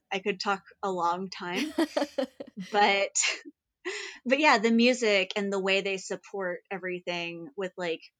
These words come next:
Speaker 1: like, the soundtrack behind it, like, that,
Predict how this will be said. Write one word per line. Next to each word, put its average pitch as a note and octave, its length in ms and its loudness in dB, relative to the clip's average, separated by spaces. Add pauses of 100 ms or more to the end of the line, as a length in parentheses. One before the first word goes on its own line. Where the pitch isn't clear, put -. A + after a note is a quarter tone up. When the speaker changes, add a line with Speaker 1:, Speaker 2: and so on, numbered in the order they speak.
(1120)
Speaker 1:
like, G3+ 120 -8
the G3 60 -10
soundtrack F3+ 580 -2
behind F3 340 -6
it, F#3+ 240 -2
like, F3 160 -10
that, F3+ 160 -2